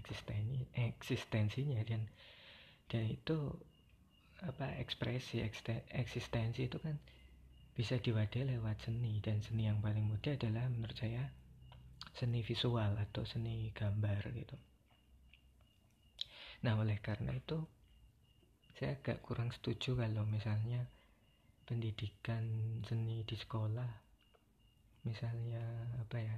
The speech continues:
kalau disuruh gambar itu kemudian mereka dikasih nilai gitu loh.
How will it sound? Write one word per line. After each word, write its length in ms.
kalau 240
disuruh 480
gambar 480
itu 160
kemudian 400
mereka 400
dikasih 400
nilai 560
gitu 160
loh. 140